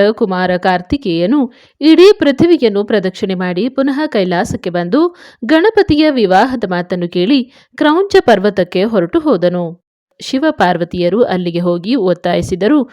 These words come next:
ಮರಳದೆ ಅಲ್ಲಿಂದಲೂ ಹನ್ನೆರಡು ಗಾವುದ ದೂರಕ್ಕೆ ಹೋದಾಗ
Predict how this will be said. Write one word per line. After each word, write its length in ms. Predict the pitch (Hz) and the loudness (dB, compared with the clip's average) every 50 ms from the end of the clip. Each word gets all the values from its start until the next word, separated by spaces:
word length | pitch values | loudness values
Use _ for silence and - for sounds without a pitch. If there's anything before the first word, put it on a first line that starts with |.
| - - _ _ - | -14 -20 _ _ -2
ಮರಳದೆ 600 | 220 262 269 285 339 339 349 339 320 330 339 330 | 2 2 2 4 2 2 0 2 2 2 2 2
ಅಲ್ಲಿಂದಲೂ 600 | - - 208 214 226 247 294 311 311 294 311 330 | 0 0 0 -2 0 -2 -2 -2 -2 0 0 0
ಹನ್ನೆರಡು 480 | 277 - 202 190 233 330 359 294 226 190 | -2 -2 -2 -2 -2 -2 -2 0 0 -2
ಗಾವುದ 360 | 185 190 180 175 170 175 170 | 0 0 -2 -2 -2 -2 -2
ದೂರಕ್ಕೆ 560 | 185 202 214 208 185 175 175 180 175 180 262 | 0 0 0 0 0 0 0 -2 -2 -2 -4
ಹೋದಾಗ 380 | 226 180 180 175 175 170 175 | -4 -2 -2 -4 -4 -2 0